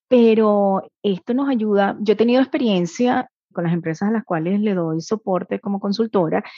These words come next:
que lo que hemos hecho es coffee chats. Vamos a hablar, vamos a hablar, ¿ok? Aquí no, no vamos a, a entrenar a nadie, nosotros vamos a hablar y escogemos un tema. Conversaciones difíciles de tener,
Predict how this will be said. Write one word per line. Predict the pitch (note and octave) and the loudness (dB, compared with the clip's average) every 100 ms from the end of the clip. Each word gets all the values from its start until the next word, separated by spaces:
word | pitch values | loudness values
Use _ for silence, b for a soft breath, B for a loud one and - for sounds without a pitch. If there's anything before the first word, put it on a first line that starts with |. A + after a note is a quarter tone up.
| B B B | B B B
que | C#4 | 2
lo | C4 | 4
que | C4 | 4
hemos | B3 C#4+ | 2 0
hecho | E4 - G#4 G#4 | -2 -2 -2 -2
es | - | -2
coffee | - G#4 - | 2 2 2
chats. | - G3 - - - _ _ _ _ _ - | -4 -4 -6 -20 -20 _ _ _ _ _ -4
Vamos | F4+ | 0
a | C5 B4+ | 2 2
hablar, | D#4 - _ _ _ _ _ _ _ _ - | 2 -2 _ _ _ _ _ _ _ _ -4
vamos | G3 G3+ | -2 0
a | D4+ | 0
hablar, | C4 G2+ - _ _ _ - | -2 -4 -8 _ _ _ -8
¿ok? | G3 F3 C4 F#4+ G#4 | -6 -4 -2 -2 -2
Aquí | - B3 B3+ | -2 -2 0
no, | C4+ C#4+ | 0 -2
no | C4+ | 2
vamos | C4 C4 D4 | 2 2 0
a, | D4+ B3+ G3+ F#3+ G#3 | 0 0 0 0 0
a | |
entrenar | G#3 A3 B3 B3 A3+ | 0 2 4 6 4
a | C4 | 4
nadie, | C4+ G3 F3 F3+ | 4 4 2 0
nosotros | F#3+ A3+ B3 | -2 -2 0
vamos | A#3+ B3+ | 0 2
a | A3 | 0
hablar | F3 D#3+ F3+ B3+ | 0 -4 -8 -6
y | C#4 | -4
escogemos | C4 D#4 F4+ F#4+ | 0 2 2 2
un | A4 | 0
tema. | C#4+ F3 - - _ b b b _ | 2 0 0 -12 _ b b b _
Conversaciones | - F3 E3+ E3 D#3 F3 G3 | -4 -2 -2 -2 -2 -2 -2
difíciles | G#3+ F3+ F3 G#3 F#3+ | -2 -4 -6 -2 0
de | F3 | 0
tener, | D3+ D#3 D#3+ F3 G#3 | -2 0 2 4 2